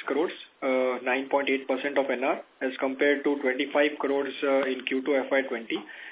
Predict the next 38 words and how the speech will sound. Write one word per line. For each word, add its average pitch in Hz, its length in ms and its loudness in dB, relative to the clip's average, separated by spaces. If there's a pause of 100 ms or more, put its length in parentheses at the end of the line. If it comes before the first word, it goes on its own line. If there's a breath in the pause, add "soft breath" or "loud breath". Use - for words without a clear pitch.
(160 loud breath)
and, 151 280 4
uh, 151 200 6
twenty 135 280 2
crores 139 380 2
in 139 140 -2
Q 131 200 0
three 135 200 2
F 117 120 0
Y 123 100 0
nineteen. 107 380 -6 (300)
On 120 100 -8
Y 123 140 2
T 151 140 2
D 160 100 2
basis, 151 520 2
it, 135 180 0
it 143 240 -2 (120)
stands 143 320 4
at 143 160 6
seventy-three 139 520 -2
point 135 200 -2
five 139 220 0
crores 139 280 -2 (760 loud breath)
as 127 220 0
compared 135 260 0
to 143 80 2
fifty-four 143 480 0
point 139 220 0
six 139 160 -2
crores 127 320 0
in 127 120 -2
Y 120 140 2
T 120 140 -4
D 127 100 0
December 123 460 -4
two 120 100 -4
thousand 117 300 -4
eighteen. 101 260 -8